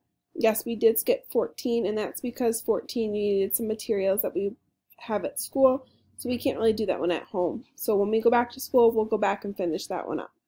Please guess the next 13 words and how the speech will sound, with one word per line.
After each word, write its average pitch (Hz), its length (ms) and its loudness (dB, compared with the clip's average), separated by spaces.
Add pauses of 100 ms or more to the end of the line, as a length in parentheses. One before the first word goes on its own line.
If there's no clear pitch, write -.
(840)
Also 262 300 4
remember 254 400 4
for 247 100 -2
E - 140 0
L 202 180 4
A, 214 100 4
you're 262 180 2
completing 233 440 0
a 196 60 -2
page 214 420 -2
from 226 140 -2
your 196 140 0
packet. 240 520 -4